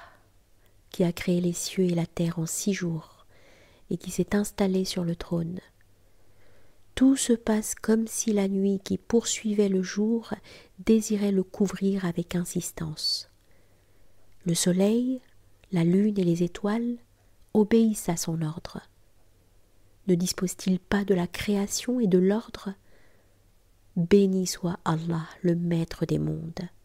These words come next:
Invoquez humblement votre Seigneur,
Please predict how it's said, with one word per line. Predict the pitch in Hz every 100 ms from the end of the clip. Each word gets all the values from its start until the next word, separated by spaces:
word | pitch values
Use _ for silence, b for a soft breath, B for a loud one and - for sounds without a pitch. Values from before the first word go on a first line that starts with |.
| - _ _ _ _ _ _ _ _ _ _ _ _
Invoquez | 220 220 208 208 202 - 202
humblement | 185 185 180 180 175 175
votre | 170 165 - 165
Seigneur, | - 175 170 170 170 - -